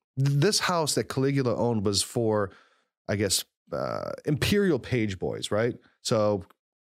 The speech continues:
maybe soldiers, maybe servants of the emperor.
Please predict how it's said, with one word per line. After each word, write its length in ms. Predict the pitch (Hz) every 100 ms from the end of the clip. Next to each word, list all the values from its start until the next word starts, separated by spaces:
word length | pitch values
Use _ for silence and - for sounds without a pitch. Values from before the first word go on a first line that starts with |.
| _ _ _ _ -
maybe 260 | 139 131 120
soldiers, 580 | - 127 123 123 120 120
maybe 300 | 123 117 107
servants 520 | - 120 113 113 104
of 180 | 104 104
the 140 | 107
emperor. 400 | 95 101 - 50